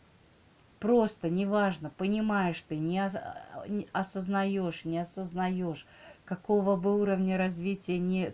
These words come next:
ты не был, в каком бы невежестве сознания, подсознания не находилось. Важно человеку, человеку вс-, внутри себя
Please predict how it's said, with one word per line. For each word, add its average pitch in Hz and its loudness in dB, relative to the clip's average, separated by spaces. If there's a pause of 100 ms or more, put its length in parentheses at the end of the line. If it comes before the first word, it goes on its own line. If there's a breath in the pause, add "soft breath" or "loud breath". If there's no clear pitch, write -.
ты 180 -2
не 175 0
был, 135 -8 (320 loud breath)
в - -20
каком 196 2
бы 190 0
невежестве 190 -2
сознания, 170 -2
подсознания 170 -2
не 170 -2
находилось. 156 -4 (1080 loud breath)
Важно 185 4
человеку, 180 0
человеку 170 -2 (240)
вс-, - -14
внутри 190 -2
себя 175 -2